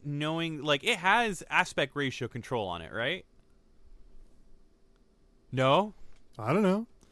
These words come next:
Speaker 2: I haven't
Speaker 1: Oh,
Speaker 2: hooked
Speaker 1: I
Speaker 2: it
Speaker 1: thought
Speaker 2: up to
Speaker 1: you've
Speaker 2: a
Speaker 1: gotten a chance to mess around with one. I
Speaker 2: Oh,
Speaker 1: know.
Speaker 2: I have. Yeah, I pl-, I play it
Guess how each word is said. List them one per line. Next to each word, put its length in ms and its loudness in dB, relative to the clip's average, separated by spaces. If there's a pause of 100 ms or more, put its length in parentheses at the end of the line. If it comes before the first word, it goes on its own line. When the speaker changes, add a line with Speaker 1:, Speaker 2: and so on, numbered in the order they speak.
(220)
Speaker 2:
I 100 2
haven't 220 4
Speaker 1:
Oh, 40 10
Speaker 2:
hooked 120 12
Speaker 1:
I 40 10
Speaker 2:
it 40 4
Speaker 1:
thought 80 8
Speaker 2:
up 80 12
to 60 4
Speaker 1:
you've 80 4
Speaker 2:
a 40 2
Speaker 1:
gotten 180 6
a 40 -2
chance 260 0
to 60 -6
mess 220 -2
around 260 2
with 140 -2
one. 240 -4
I 120 4
Speaker 2:
Oh, 100 2
Speaker 1:
know. 40 4
Speaker 2:
I 80 8
have. 420 6
Yeah, 280 4
I 120 2
pl-, 160 -4
I 100 4
play 320 2
it 140 0